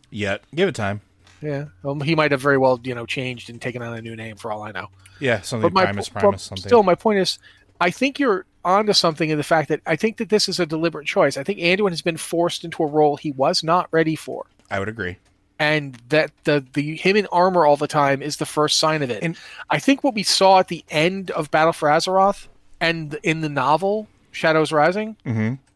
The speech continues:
Speaker 2: and, you know, Sh-, Shouts, you know, g-, again, great novel,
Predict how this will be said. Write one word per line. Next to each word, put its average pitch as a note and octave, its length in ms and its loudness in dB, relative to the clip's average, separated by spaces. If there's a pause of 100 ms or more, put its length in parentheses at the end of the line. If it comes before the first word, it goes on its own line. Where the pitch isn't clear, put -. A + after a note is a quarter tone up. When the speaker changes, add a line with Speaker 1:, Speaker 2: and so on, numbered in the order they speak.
(340)
Speaker 2:
and, C#3 120 -6
you C3 60 -6
know, C3 60 -4
Sh-, - 220 -4
Shouts, C#3 460 -2
you C#3+ 140 -12
know, C3+ 140 -14
g-, C#3 80 -10
again, B2+ 480 -4 (220)
great C3 240 -10
novel, C3 300 -6